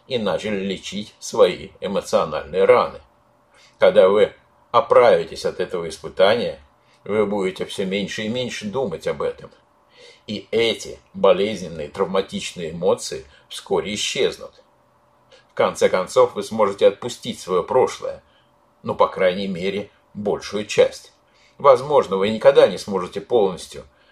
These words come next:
отказаться от этого, но однозначно это больше не будет критически влиять на вашу жизнь. А на этом у меня все.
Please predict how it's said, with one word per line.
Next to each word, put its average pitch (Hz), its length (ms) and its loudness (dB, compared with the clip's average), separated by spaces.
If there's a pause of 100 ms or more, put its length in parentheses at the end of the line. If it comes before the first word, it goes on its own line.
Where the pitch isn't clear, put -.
отказаться 101 760 2
от - 140 -10
этого, - 340 -8 (340)
но 107 320 0
однозначно 104 920 -4 (180)
это - 240 -6
больше 101 560 -6
не 120 300 -6
будет 110 420 -12
критически 90 840 -14 (200)
влиять - 580 -4 (180)
на 113 260 -2
вашу - 360 -10
жизнь. 85 380 -12 (920)
А 117 140 6
на 85 220 -2
этом 78 380 -4 (220)
у 107 100 -10
меня 78 300 -6
все. - 300 -4